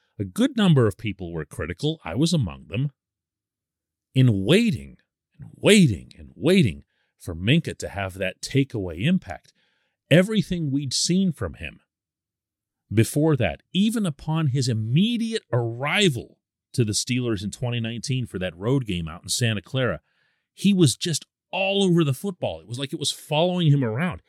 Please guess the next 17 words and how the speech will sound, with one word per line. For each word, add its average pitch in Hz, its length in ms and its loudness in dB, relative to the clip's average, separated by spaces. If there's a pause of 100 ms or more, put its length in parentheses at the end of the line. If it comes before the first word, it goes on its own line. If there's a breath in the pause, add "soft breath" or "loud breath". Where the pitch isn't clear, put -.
He 185 180 6
looked 208 520 2
like 107 420 -4 (680)
magic, 220 720 2 (600)
you 101 120 0
know? 240 460 6 (100)
<laughs> - 140 -10
I 233 60 -2 (120)
mean, 254 200 2 (480 soft breath)
everywhere 233 680 4
he 185 180 -2
went, 170 300 -4
there 147 160 -4
was 208 160 0
the 226 80 0
ball. 226 520 4 (1000)
Well, 165 280 0